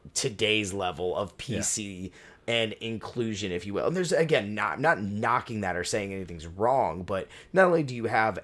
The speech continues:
Speaker 1: every ethnicity and gender, then you go to, you have the homosexual character, you have a character who's on the spectrum, you have just a var-, you have different socioeconomical standards, you have someone who's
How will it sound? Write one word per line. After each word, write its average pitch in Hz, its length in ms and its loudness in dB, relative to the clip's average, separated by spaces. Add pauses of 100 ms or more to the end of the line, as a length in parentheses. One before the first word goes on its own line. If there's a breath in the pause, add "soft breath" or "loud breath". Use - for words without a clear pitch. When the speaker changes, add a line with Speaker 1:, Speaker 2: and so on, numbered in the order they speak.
Speaker 1:
every 117 280 2
ethnicity 95 640 -2
and 78 140 -8
gender, 87 580 -2
then 175 220 4
you 131 140 2
go 104 340 2
to, 95 560 -6 (240 loud breath)
you 113 220 -4
have 95 480 0
the 101 640 -4
homosexual 107 880 -2
character, 80 480 -4
you 107 220 -4
have 98 420 0
a 101 80 -4
character 87 400 -6
who's 101 180 -8
on 113 160 -4
the 127 80 -4
spectrum, 101 720 -2 (280 loud breath)
you 127 160 -2
have 95 480 2
just 147 320 0
a 131 140 4
var-, 120 380 0 (220 loud breath)
you 113 140 -6
have 110 180 2
different 113 440 0
socioeconomical 131 1080 4
standards, 76 480 -4
you 104 60 -2
have 98 120 0
someone 110 280 -2
who's 110 300 -6